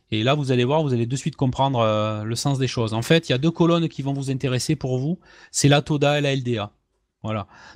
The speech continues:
Donc, il y en a un, c'est la distance. Alors, toda, c'est take-off dis-,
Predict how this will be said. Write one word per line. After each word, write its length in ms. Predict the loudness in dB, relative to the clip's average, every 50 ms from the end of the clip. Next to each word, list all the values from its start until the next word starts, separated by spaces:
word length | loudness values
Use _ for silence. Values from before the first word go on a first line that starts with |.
| 0
Donc, 160 | 0 2 4
il 40 | 4
y 20 | 4
en 20 |
a 60 | 4 4
un, 140 | 2 0 -2
c'est 160 | -2 -2 -2
la 120 | -2 -2
distance. 520 | -2 -4 -6 -6 -2 0 0 0 0 -2 -4 -6 -8 -8
Alors, 260 | -6 -4 -4 -4 -4
toda, 260 | -4 -2 0 2 2
c'est 140 | 0 0 -2
take-off 400 | -4 -2 -2 -2 0 0 0 0
dis-, 240 | 0 -4 -6 -6 -8